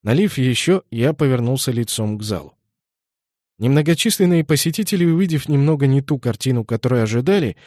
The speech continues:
и смекнув, что у неё будет продолжение, которое может им не понравиться, потянулись к выходу из бара. Я отхлебнул из стакана. Надо бы узнать у бармена рецепт.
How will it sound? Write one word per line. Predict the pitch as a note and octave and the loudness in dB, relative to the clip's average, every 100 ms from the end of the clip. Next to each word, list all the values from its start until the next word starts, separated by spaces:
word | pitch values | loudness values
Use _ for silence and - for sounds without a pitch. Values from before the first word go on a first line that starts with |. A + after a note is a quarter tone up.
| - - | -12 -4
и | |
смекнув, | C#3+ D#3+ D3 E3+ C3+ - | -2 0 0 2 0 -2
что | - B2 | -2 0
у | B2 | 2
неё | C3 B2+ | 4 2
будет | G2 A#2 A2 - | 0 -2 -2 -2
продолжение, | G#2+ G#2+ A2 C3+ D3 C3+ | -2 0 0 2 2 2
которое | B2 B2+ C3 B2+ | 0 0 0 2
может | C3 A2 G2+ | 2 0 -2
им | A#2 | -2
не | G#2+ | -2
понравиться, | - G2+ G2+ B2 D3+ - F#3 _ _ _ - | -2 -2 0 0 -2 -4 -6 _ _ _ -8
потянулись | A#2 A2+ G#2 G2+ B2 - | -4 -2 -2 0 -2 -4
к | G#2+ | -4
выходу | F#2+ G2+ G2+ A#2 | -6 -6 -4 -4
из | A#2+ | -4
бара. | A#2+ - - _ _ _ _ _ _ _ _ _ _ _ | -6 -8 -14 _ _ _ _ _ _ _ _ _ _ _
Я | B2+ G3 | -6 -6
отхлебнул | - B2+ A2+ A#2+ A#2+ | -4 -4 -2 0 0
из | - | -2
стакана. | A2+ - E2 - - _ _ _ _ _ _ _ _ | -6 -6 -10 -12 -20 _ _ _ _ _ _ _ _
Надо | - F#2 C3+ | -14 -10 -4
бы | C#3 | -2
узнать | C3+ C#3+ A2 A2 | 0 0 -2 -2
у | |
бармена | A#2 A#2 G2+ G2 | -2 0 0 -2
рецепт. | G2+ A2 - F#2 - | -2 -4 -6 -8 -12